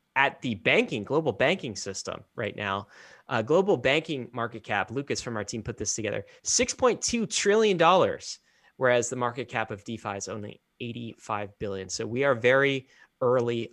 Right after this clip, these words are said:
on is the point. One thing I'd like to say about this is, um,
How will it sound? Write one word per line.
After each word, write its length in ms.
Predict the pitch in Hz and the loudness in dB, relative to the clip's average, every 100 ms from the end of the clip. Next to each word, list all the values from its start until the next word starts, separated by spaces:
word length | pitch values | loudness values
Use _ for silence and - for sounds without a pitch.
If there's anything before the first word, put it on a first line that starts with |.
| - | -4
on 380 | 117 113 107 - | 0 2 0 -4
is 200 | 123 107 | -8 -6
the 100 | - | -8
point. 380 | - 113 107 - _ - _ | -8 -6 -6 -8 _ -20 _
One 300 | 127 135 165 | -6 0 2
thing 180 | 170 170 | 2 0
I'd 160 | 143 139 | 0 2
like 160 | 127 | 0
to 80 | 127 | -2
say 200 | - 147 | -2 0
about 240 | 135 123 - | 2 0 2
this 260 | 117 - | 0 2
is, 260 | 117 107 - - - - _ 135 | -2 -2 -6 -18 -20 -20 _ 0
um, 400 | 120 113 107 | 2 0 -4